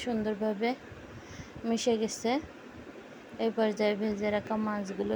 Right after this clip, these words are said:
দিয়ে দিলাম। খুবই সিম্পল একটি রান্না আপনাদের সাথে শেয়ার করছি। আসলে চ্যানেলটি ডাউন হয়ে যাচ্ছে, আজকে অনেক দিন হয়ে গেছে ভিডিও দিতে পারি না। বর্তমানে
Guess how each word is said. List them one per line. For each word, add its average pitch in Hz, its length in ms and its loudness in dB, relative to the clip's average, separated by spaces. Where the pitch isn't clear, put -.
দিয়ে 214 160 2
দিলাম। 214 220 0
খুবই 262 300 6
সিম্পল 247 420 4
একটি 240 200 0
রান্না 208 340 4
আপনাদের 208 440 0
সাথে 208 220 0
শেয়ার 202 340 4
করছি। 208 360 0
আসলে 226 300 6
চ্যানেলটি 214 480 4
ডাউন 208 260 8
হয়ে 233 200 6
যাচ্ছে, 196 360 4
আজকে - 240 -2
অনেক 214 200 0
দিন 233 120 6
হয়ে 220 200 4
গেছে 202 220 -2
ভিডিও 208 260 4
দিতে 208 200 0
পারি 202 220 4
না। 214 60 6
বর্তমানে 220 580 4